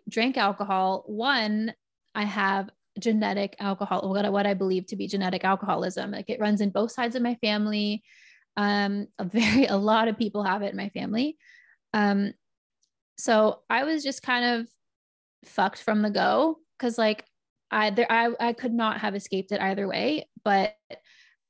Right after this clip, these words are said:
it definitely was a huge crutch for me and feeling like I was worthy and like I was something, because when I was drinking alcohol, it felt like people weren't laughing at me anymore. And I was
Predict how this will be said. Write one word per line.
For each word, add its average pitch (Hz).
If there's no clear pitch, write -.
it 220
definitely 220
was 202
a 208
huge 240
crutch 196
for 196
me 220
and 214
feeling 202
like 196
I 202
was 202
worthy 196
and 196
like 190
I 196
was 190
something, 233
because 226
when 226
I 233
was 226
drinking 240
alcohol, 247
it 226
felt 220
like 214
people 214
weren't 214
laughing 202
at 233
me 254
anymore. 254
And 220
I 226
was 240